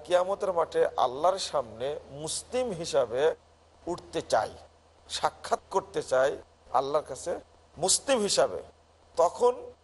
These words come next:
তার উপরে উচিত পাঁচ ওয়াক্ত সালাতকে হেফাজত করা। যেখানে আজান হবে, সেখানেই পড়ে নিতে হবে। এখানে শর্ত করা হচ্ছে মুসলিম হিসাবে আল্লাহর কাছে কিয়ামতের মাঠে দাঁড়াতে চাইলে সালাত আদায় করতে হবে, পাঁচ ওয়াক্ত।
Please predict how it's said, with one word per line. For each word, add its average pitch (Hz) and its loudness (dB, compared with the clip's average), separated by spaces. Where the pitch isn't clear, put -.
তার 151 4
উপরে 185 -2
উচিত 180 -6
পাঁচ 160 0
ওয়াক্ত 233 0
সালাতকে 165 -2
হেফাজত 143 0
করা। 92 0
যেখানে 233 4
আজান 180 0
হবে, 175 -4
সেখানেই 175 -2
পড়ে 165 0
নিতে 139 -4
হবে। 98 -2
এখানে 170 0
শর্ত - 2
করা 208 4
হচ্ছে 180 -8
মুসলিম 175 -6
হিসাবে 165 4
আল্লাহর 170 2
কাছে 170 -2
কিয়ামতের 160 0
মাঠে 143 -4
দাঁড়াতে 135 0
চাইলে 196 2
সালাত - 2
আদায় 143 -2
করতে - -10
হবে, - -6
পাঁচ 160 0
ওয়াক্ত। 107 -4